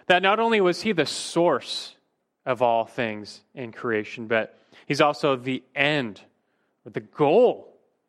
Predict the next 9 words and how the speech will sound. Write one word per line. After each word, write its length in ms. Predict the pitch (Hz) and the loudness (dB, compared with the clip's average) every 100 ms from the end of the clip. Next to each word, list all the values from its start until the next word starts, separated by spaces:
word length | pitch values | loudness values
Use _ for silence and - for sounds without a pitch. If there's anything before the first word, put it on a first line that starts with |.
| _ | _
of 120 | 135 | 2
all 160 | 180 202 | 2 2
creation. 560 | - 214 262 - 120 - _ _ _ _ _ _ _ _ | 2 2 2 -2 -10 -12 _ _ _ _ _ _ _ _
That 140 | - 147 | -4 2
all 220 | 165 214 | 2 2
creation 580 | 220 196 185 196 - 156 | 0 0 0 0 -2 -6
finds 460 | - 165 170 170 143 | -2 0 0 -2 -6
its 140 | - _ | -10 _
purpose 840 | - 233 285 - 151 156 - - | -4 -2 0 2 2 0 -6 -10